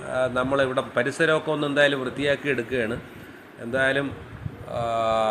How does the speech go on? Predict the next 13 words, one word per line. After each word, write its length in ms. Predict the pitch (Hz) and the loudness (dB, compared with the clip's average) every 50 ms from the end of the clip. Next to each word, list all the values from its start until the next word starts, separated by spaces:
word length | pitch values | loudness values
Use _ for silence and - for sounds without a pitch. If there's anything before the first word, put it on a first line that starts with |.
| 107 110 107 107 107 | 4 4 4 2 2
ഇത് 260 | 107 117 123 143 127 127 | 0 0 0 0 2 4
കാണുന്നവരൊന്ന് 760 | 127 120 127 139 151 156 156 151 151 151 156 147 147 147 | 6 6 6 6 4 4 4 4 4 4 2 2 2 0
ഷെയർ 260 | 135 - 135 135 143 147 | 0 2 2 2 4 4
ചെയ്യുക. 240 | 160 151 139 131 | 4 4 4 4
ആ, 640 | 131 - - - - - - 123 120 117 117 120 120 113 - - | 4 2 0 -2 -6 -6 -4 -4 -2 0 2 2 0 0 -2 -2
പുതിയ 200 | 120 117 131 139 | -2 -2 0 0
തലമുറയിലുള്ള 640 | 135 135 131 135 139 139 139 139 139 139 143 143 143 | 2 2 2 2 2 4 4 4 4 4 2 2 2
കുട്ടികൾക്ക് 440 | 131 135 127 117 139 139 139 127 131 | 2 0 -2 -2 -2 -2 -2 -2 -2
ഇത് 160 | 139 139 120 | -2 -2 0
പറഞ്ഞു 280 | 127 120 117 131 147 | 0 0 0 2 0
കൊടുക്കുക, 380 | 151 151 143 131 117 117 123 127 | 0 0 0 -2 -2 0 0 0
പ്ലാസ്റ്റിക് 420 | 120 120 117 117 120 - 143 131 | 2 4 4 2 2 0 -4 -4
വലിച്ചെറിയാതിരിക്കുക 1000 | 131 135 131 131 123 135 135 127 135 135 131 131 135 127 120 117 123 131 131 139 | -2 -2 -2 -2 -2 0 0 2 2 4 2 2 0 -2 -6 -4 -2 0 0 0